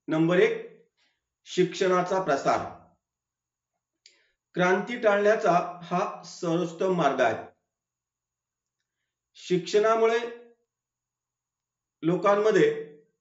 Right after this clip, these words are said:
जाणीव आणि जागृती निर्माण होते, लोक सुसंस्कृत होतात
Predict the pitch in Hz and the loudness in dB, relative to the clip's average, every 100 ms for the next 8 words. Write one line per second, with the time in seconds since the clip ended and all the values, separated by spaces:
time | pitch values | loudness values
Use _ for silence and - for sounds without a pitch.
0 | _ _ _ _ _ _ _ _ _ _ | _ _ _ _ _ _ _ _ _ _
1 | - 117 156 165 190 226 226 165 185 160 | -20 -6 -2 0 0 -2 -4 -2 0 2
2 | 160 160 160 190 208 196 175 170 147 110 | 2 2 0 -2 2 6 6 6 2 0
3 | 110 - - _ _ _ _ _ _ _ | -4 -8 -16 _ _ _ _ _ _ _
4 | _ _ _ _ _ 143 175 214 - - | _ _ _ _ _ 0 4 4 2 -10
5 | - - 202 180 185 175 185 208 175 147 | -16 -8 -6 -2 -2 -2 2 2 2 0
6 | 135 - - - | -2 -2 -8 -20